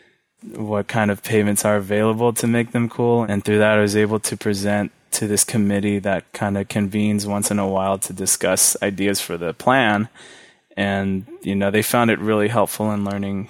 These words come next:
more about cool pavements. So just really trying to find opportunities and also getting in touch with that network. You know, I think it'll open many doors for people afterward.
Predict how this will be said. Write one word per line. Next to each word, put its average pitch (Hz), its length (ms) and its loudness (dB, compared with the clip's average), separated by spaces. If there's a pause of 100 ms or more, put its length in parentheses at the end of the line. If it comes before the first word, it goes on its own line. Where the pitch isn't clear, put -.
more 104 340 0
about 101 280 0
cool 156 180 2
pavements. 92 480 -2
So 71 320 -2 (520)
just - 220 -4
really 156 240 8
trying 151 220 2
to 131 60 4
find 107 340 2
opportunities 101 1120 -2 (360)
and 92 560 -4
also 98 500 0 (100)
getting 98 260 -2
in 98 120 -2
touch - 320 -2
with 98 120 -8
that 101 200 0
network. 98 600 -2 (180)
You 101 160 -6
know, 95 120 -6
I 95 60 -4
think - 260 -8
it'll 101 220 0
open 98 320 -2
many 98 220 -2
doors 95 380 -6
for - 120 -10
people 92 460 -8
afterward. 92 560 -8